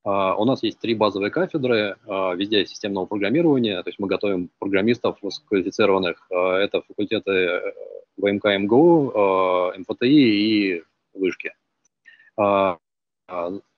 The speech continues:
наши сотрудники являются студентами, э, являются руководителями студентов, аспирантов, а, читают лекции, ведут семинары.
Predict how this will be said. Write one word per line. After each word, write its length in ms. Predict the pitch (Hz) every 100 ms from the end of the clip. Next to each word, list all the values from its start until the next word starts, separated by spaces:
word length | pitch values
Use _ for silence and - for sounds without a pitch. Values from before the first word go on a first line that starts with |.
| _
наши 240 | 113 117 -
сотрудники 480 | 101 120 107 98 98
являются 600 | 92 82 104 113 104 -
студентами, 500 | - 104 151 135 123
э, 640 | 123 101 87 90 90 92
являются 420 | 95 107 - 87 - _ _ _ _
руководителями 520 | 104 110 110 101 92
студентов, 440 | - 110 170 147 104
аспирантов, 540 | - 104 147 127 104 _ _ _ _ _ _ _ -
а, 400 | 98 92 90 82
читают 280 | - 104 90
лекции, 560 | 131 131 - 104 92
ведут 220 | 90 113
семинары. 480 | 110 104 90 82 76